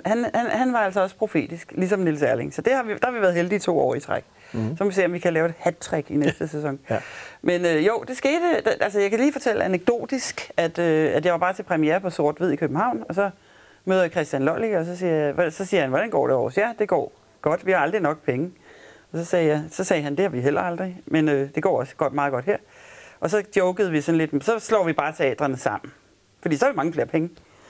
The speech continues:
Speaker 1: Og så, øh, gik jeg hjem og tænkte lidt over det, og så, øh, kontaktede jeg ham og sagde, "Du skal søge som kunstnerisk leder, så gør vi det fandme. Så prøver vi det et år." Og så, øh, og så blev vi også enige med det kunstneriske, daværende kunstneriske råd om, at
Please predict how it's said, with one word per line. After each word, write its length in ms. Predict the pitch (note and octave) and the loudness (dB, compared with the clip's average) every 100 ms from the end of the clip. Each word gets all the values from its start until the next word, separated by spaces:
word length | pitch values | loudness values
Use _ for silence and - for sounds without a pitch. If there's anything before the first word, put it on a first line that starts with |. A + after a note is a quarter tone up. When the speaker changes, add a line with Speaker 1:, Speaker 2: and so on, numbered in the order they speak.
| - - - - - _ - | -20 -20 -20 -20 -20 _ -6
Speaker 1:
Og 100 | E3 | -2
så, 260 | A#3 A3+ G3+ | 2 4 4
øh, 220 | F3+ D#3+ | 2 2
gik 140 | F3 | 0
jeg 80 | D#3+ | 2
hjem 160 | E3+ F3+ | 2 2
og 60 | |
tænkte 260 | A3 G3 G#3+ | 0 0 2
lidt 100 | F#3+ | 2
over 160 | D3+ | 2
det, 260 | F3 C#4 D#4+ D4+ | 2 0 0 -2
og 120 | G3 | -2
så, 100 | G3 A3 F#3+ | 2 4 4
øh, 60 | E3 | 2
kontaktede 440 | F3+ E3 F3+ F3+ | -2 0 -2 0
jeg 40 | G3 | -2
ham 80 | |
og 40 | E3+ | 0
sagde, 120 | E3 | -2
"Du 140 | F#3 | -2
skal 160 | G#3+ G#3+ | -4 -2
søge 320 | - F#3 G#3+ | 0 2 2
som 140 | A#3+ F#3+ | 0 0
kunstnerisk 440 | F#3 E3+ A3 F#3+ | 0 0 -2 0
leder, 160 | D#3+ E3 | 0 2
så 120 | E3+ | 0
gør 220 | G#3 C#3 D3+ | 2 2 2
vi 80 | |
det 140 | F3+ D#3+ | -4 -2
fandme. 320 | A#2 A2+ C3 - _ _ - | -2 -2 -6 -12 _ _ -2
Så 60 | |
prøver 180 | C4+ C4 | 0 2
vi 60 | G3 | 0
det 160 | C3 - - | -4 -4 0
et 100 | D#3+ | 0
år." 200 | A#2 - _ - - - - - - - - _ _ - | 0 -6 _ -20 -20 -20 -20 -20 -20 -20 -20 _ _ -6
Og 100 | D#3+ | 0
så, 100 | F#3 F3+ | 2 4
øh, 260 | D#3 D3 D3+ | 2 0 0
og 100 | - | -4
så 80 | E3+ | 0
blev 180 | F#3 D3+ | 0 2
vi 60 | |
også 160 | D3+ D#3 | 0 2
enige 240 | E3+ G3 | 2 4
med 120 | E3+ | 2
det 80 | D3+ | 2
kunstneriske, 540 | F3+ E3+ F#3 D#3+ D3+ - | 0 0 -2 0 0 0
daværende 380 | E3+ F#3 F3+ D#3 | 0 2 2 0
kunstneriske 480 | D#3+ D#3+ D#3+ D3 D#3+ | 0 0 -2 -2 0
råd 200 | A3+ G#3+ | 2 2
om, 180 | E3 C#3 | 2 0
at 120 | C#3 | -2